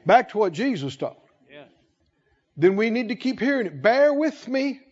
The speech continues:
Speaker 1: in my repetitiveness, because I have a purpose.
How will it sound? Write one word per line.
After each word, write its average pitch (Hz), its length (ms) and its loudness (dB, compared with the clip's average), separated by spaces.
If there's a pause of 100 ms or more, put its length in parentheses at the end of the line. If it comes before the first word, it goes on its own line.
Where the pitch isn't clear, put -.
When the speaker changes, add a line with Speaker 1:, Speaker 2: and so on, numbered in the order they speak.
(680)
Speaker 1:
in 208 220 -2
my 233 160 0
repetitiveness, 220 1000 -2 (960)
because 160 360 2
I 160 60 0
have 180 160 2
a 208 40 -2
purpose. - 560 -2